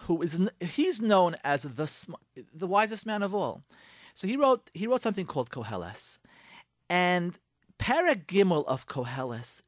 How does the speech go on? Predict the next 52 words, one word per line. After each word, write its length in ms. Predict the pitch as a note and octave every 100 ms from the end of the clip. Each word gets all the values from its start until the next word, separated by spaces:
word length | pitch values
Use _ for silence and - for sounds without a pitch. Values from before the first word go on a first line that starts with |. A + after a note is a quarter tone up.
| _
is 180 | A3+ A#3
so 340 | - - D4
telling. 600 | E4+ B3 D4+ D4 C#3+ G2+ - _ _ _ -
There's 180 | A#3+ B3+
so 200 | - C4+
much 200 | D#4+ -
to 120 | A#3+
learn 240 | A#3 A3+ C4
from 180 | C4
it 260 | C4+ C#4+ - _ - - - - -
that 160 | G3+ -
I, 100 | -
I 100 | F#3+
think 240 | F#3 B3+ G3+
we 120 | G3+
all 220 | G#3+ A#3
have 220 | G#3+ G3+
to, 100 | A3
like, 280 | F#3 F3 F3 -
at 80 | E3+
least 320 | G3 C#4 G#3
learn 220 | F#3+ D#3+
it 80 | C#3
once, 360 | C#3 E3 G3+
if 200 | - D3+
not 220 | D#3 C#3 -
twice, 320 | C#3 C#3+ -
if 40 |
not 200 | C#3+ B2+
three 160 | C3+ B2+
times. 340 | C3+ G#2 A#2
Listen 200 | G#3+ B3
to 80 | F3
this. 280 | B2+ A2+ - - - -
And 100 | C#3+
I'm 60 | F3+
gonna 160 | G#3
quote 280 | F3 D3+ A#2+
it 60 | A2+
here 120 | G#2
because 280 | A2+ - B2+
this 100 | G3+
is 60 |
not 180 | G#3+ A#3
my 100 | A3+
words. 220 | A#3 A3+
This 160 | F#3+ A3
is, 100 | G#3
this 140 | A3+
is 160 | D4 G#3
Shlomo 280 | E4+ F#4+ D#4+
HaMelech. 280 | E3+ A#2